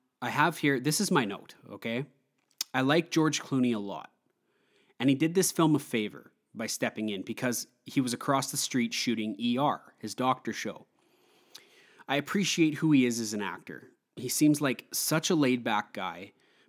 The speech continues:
but man, does he not fit this role. And he really, really sucks in this. George has talked about how bad it was for him, uh, as well. Like, he, he talked about it in recent interviews.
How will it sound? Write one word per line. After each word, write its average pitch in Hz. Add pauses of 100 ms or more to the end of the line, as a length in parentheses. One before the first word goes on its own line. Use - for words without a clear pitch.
but 123
man, 131 (100)
does 123
he -
not 127
fit -
this 107
role. 101 (360)
And 104
he 127
really, 127
really 113
sucks -
in 87
this. - (800)
George 156
has 160
talked 143
about 120
how 120
bad 113
it 110
was 113
for 110
him, 92 (720)
uh, 110
as 113
well. 113 (100)
Like, 113
he, 123
he 120
talked 139
about 110
it 104
in 107
recent 117
interviews. 107